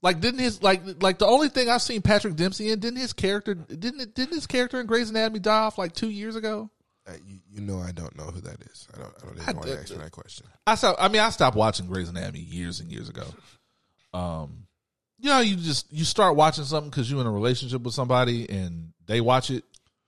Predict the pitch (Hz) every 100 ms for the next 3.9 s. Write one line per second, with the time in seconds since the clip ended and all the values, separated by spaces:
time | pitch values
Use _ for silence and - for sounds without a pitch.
0 | _ _ _ _ _ _ _ _ _ -
1 | 95 87 85 101 104 135 104 101 98 113
2 | 127 120 120 123 123 - _ _ _ _
3 | _ _ _ 101 101 95 87 82 80